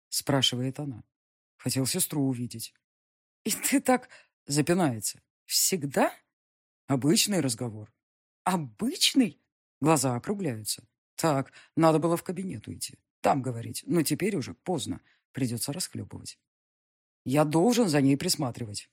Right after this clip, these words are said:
говорю. "Большой город, учёба, много людей рядом. Она к такому не привыкла". "Она последний курс заканчивает". "Это долго объяснять, Арин. Давай лучше".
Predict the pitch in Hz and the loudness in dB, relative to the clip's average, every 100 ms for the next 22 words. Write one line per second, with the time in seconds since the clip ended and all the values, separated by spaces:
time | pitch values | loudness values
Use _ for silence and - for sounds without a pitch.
0 | _ 113 135 123 113 98 _ _ _ _ | _ -2 0 0 -4 -10 _ _ _ _
1 | _ - 143 180 - 160 135 135 123 - | _ 2 6 6 4 2 2 0 -2 -4
2 | - - 151 135 113 104 _ 147 170 185 | 0 2 2 0 -2 -10 _ 6 6 6
3 | 208 190 143 135 127 120 110 - _ 156 | 4 4 4 2 0 -4 -10 -14 _ 6
4 | 143 143 - 196 127 117 117 120 139 143 | 6 6 0 -2 -2 0 -2 -2 -4 -4
5 | - 101 - _ _ _ _ _ - 202 | -10 -16 -18 _ _ _ _ _ 0 4
6 | 220 262 277 - 269 220 294 - 359 175 | 4 4 4 4 2 4 2 4 4 4
7 | 180 - 269 - 147 135 131 _ _ _ | 4 4 2 2 -4 -6 -8 _ _ _
8 | _ _ - 139 170 170 151 139 127 120 | _ _ -2 2 4 4 4 2 0 -2
9 | - 127 113 110 101 - _ 139 151 254 | -4 -4 -4 -8 -10 -16 _ 2 6 6
10 | 170 143 - 127 | 6 2 0 -4